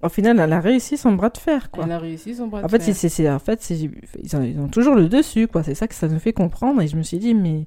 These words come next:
Speaker 1: oh, parce qu'on voit qu'elle est très délurée, euh... Voilà, qu'en soi, elle ne lui parle pas mal, mais que quand même, derrière, c'est
Speaker 2: Bah, elle est à sa merci.
Speaker 1: elle est à sa merci,
Speaker 2: Mm.
Speaker 1: euh, qu'elle le veuille ou non. Et donc,
Speaker 2: Voilà.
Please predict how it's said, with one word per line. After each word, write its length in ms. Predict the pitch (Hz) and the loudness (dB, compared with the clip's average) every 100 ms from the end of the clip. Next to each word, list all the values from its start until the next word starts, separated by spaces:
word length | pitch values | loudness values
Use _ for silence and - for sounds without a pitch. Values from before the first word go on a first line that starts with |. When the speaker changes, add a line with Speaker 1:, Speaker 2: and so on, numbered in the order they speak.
| - 220 | -6 -4
Speaker 1:
oh, 260 | 240 220 175 - _ - | -2 -2 -6 -12 _ -6
parce 120 | 185 | -2
qu'on 160 | 185 185 | 0 2
voit 160 | 214 | 2
qu'elle 160 | 226 180 | 2 4
est 100 | 165 | 6
très 200 | - 220 | 6 6
délurée, 960 | 214 196 202 196 226 233 233 233 233 180 | 4 4 2 4 4 4 4 4 4 4
euh... 220 | 165 160 - - - - - - - - - - 143 | 4 0 -6 -20 -20 -20 -20 -20 -20 -20 -20 -12 -4
Voilà, 420 | 160 269 320 - - - | 2 4 4 0 -6 -4
qu'en 100 | 180 | -4
soi, 220 | - 208 | 2 2
elle 80 | 185 | 4
ne 80 | 175 | 4
lui 120 | 170 | 2
parle 240 | - 147 | 2 0
pas 180 | - 185 | 2 2
mal, 340 | 240 254 190 143 - - | 4 4 2 -2 -8 -6
mais 460 | 170 175 240 294 302 - - - - | 0 6 6 6 0 -10 -12 -12 -4
que 80 | 180 | -2
quand 220 | - 151 | 2 2
même, 280 | 160 226 247 | 4 4 6
derrière, 320 | 180 175 233 | 4 2 0
c'est 720 | - - 180 156 156 165 185 _ _ - | -2 0 2 2 0 -4 -8 _ _ -6
Speaker 2:
Bah, 80 | 196 | 0
elle 60 | 202 | 2
est 40 | |
à 60 | 220 | 2
sa 140 | 240 | 2
merci. 380 | 208 180 - 180 - _ - | 0 -2 -6 -10 -16 _ 0
Speaker 1:
elle 180 | 175 208 | 2 4
est 60 | |
à 100 | 254 | 2
sa 180 | 208 180 | 2 0
merci, 680 | 175 165 - - 247 302 311 | 0 -2 -6 -6 -4 -2 0
Speaker 2:
Mm. 40 | |
Speaker 1:
euh, 160 | 226 160 | 0 0
qu'elle 220 | 180 170 | -4 -4
le 140 | 165 165 | -2 -2
veuille 260 | 220 220 | 0 0
ou 60 | 185 | 0
non. 240 | 180 233 | 0 2
Et 80 | 220 | 2
donc, 140 | 165 - | 0 -2
Speaker 2:
Voilà. 140 | 175 | 0